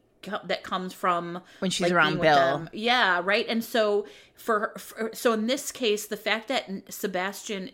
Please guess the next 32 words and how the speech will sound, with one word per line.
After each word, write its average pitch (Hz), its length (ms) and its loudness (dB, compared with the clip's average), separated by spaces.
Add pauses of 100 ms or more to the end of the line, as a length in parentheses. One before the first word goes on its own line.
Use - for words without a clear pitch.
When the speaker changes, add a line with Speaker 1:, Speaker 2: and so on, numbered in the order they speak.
Speaker 1:
Sebastian 196 640 -6
is 170 120 -10
so, 175 520 -2 (580)
like, 185 320 0 (920)
like, 196 200 0
is 196 140 -2
a 175 80 -4
cipher 175 640 -2
to 170 80 -10
her, - 520 -8
right? 175 360 2
Is, 202 200 -8
and 226 140 2
I 220 80 4
think 302 300 -6
that's 247 400 -6
th-, - 220 -14
part 240 260 -2
of 254 100 -8
the 202 140 -6
initial 190 360 -6
draw 190 640 0
in 185 180 -6
some 247 300 -4
ways, 180 400 -4
right? 196 300 -4 (280)
Because 254 320 -4
he, - 220 -8
he 320 300 -6
is 320 100 -6
a 262 80 0
very 226 800 -2